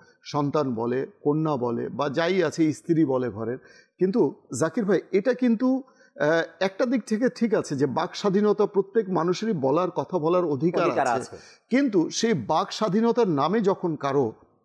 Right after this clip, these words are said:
Speaker 1: মান সম্মানকে
Speaker 2: নষ্ট করা হয়,
Speaker 1: ক্ষুণ্ণ করা হয়,
Speaker 2: হুম, হুম, হুম।
Speaker 1: সেই বাক স্বাধীনতা আপনাকে যখন দেয়া হলো, সেই ছোট বড়কে মানলো না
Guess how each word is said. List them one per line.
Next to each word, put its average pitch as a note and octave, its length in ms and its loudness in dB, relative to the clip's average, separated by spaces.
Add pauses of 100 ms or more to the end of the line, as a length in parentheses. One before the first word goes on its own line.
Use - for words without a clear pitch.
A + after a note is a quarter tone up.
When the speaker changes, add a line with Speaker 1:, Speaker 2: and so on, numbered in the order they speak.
(320)
Speaker 1:
মান C#3 340 0
সম্মানকে F#3 680 0
Speaker 2:
নষ্ট D3 300 -2
করা A2 240 -6
হয়, F#2 200 -14 (400)
Speaker 1:
ক্ষুণ্ণ C#4 340 0
করা C3+ 260 -2
হয়, A2+ 220 -6
Speaker 2:
হুম, D#3 200 -2
হুম, B2 180 -8
হুম। F#2+ 160 -14 (140)
Speaker 1:
সেই E3+ 180 0
বাক E3 260 -2
স্বাধীনতা F#3+ 480 2
আপনাকে E3+ 320 2
যখন D#3+ 320 0
দেয়া F3 260 2
হলো, C#3 280 2
সেই C#3+ 180 -2
ছোট E3+ 280 0
বড়কে E3 520 2
মানলো C3 400 0
না B2+ 340 -8